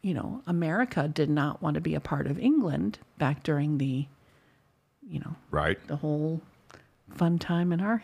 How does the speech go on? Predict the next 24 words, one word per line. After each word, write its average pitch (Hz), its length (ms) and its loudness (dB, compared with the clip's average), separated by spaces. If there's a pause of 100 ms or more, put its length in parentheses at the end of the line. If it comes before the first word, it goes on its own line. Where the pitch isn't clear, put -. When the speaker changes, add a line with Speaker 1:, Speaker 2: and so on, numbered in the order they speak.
Speaker 2:
That 160 180 2
little 151 160 4
Speaker 1:
history. 160 280 4
Speaker 2:
snafu. 254 1200 4
Speaker 1:
<laughs> 262 500 -10
Um, 175 440 2 (680)
so 208 600 2 (1300)
they 180 200 4
came 175 280 2
over 180 360 2
and 233 260 2
fought 160 340 0
us, 160 400 -2
and 156 340 -4
we 156 120 0
won, 214 540 0 (400)
and 151 220 2
it 160 200 -4
made 143 420 -2 (400)
England 156 560 0
not 156 340 0
look 233 200 -2
very 151 300 -2
good, - 220 -8